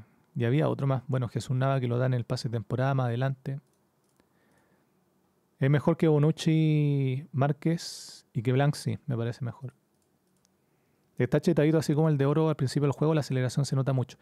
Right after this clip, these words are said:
Está chetado. Lo encuentro muy bueno. Mejor que Bonucci, sí. Mejor que Saliba Fantasy en calidad-precio. Es que esta carta es distinta.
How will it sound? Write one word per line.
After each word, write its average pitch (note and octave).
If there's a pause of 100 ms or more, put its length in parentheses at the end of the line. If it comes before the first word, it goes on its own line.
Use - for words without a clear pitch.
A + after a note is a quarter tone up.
(100)
Está B2+
chetado. G#2+ (540)
Lo A#2
encuentro B2
muy B2
bueno. A2 (360)
Mejor C3+
que D3+
Bonucci, D3+
sí. - (1120)
Mejor D3+
que E3+
Saliba D#3
Fantasy E3
en C3
calidad-precio. C3+ (540)
Es C#3
que F#3
esta G3+
carta F3
es E3+
distinta. C#3+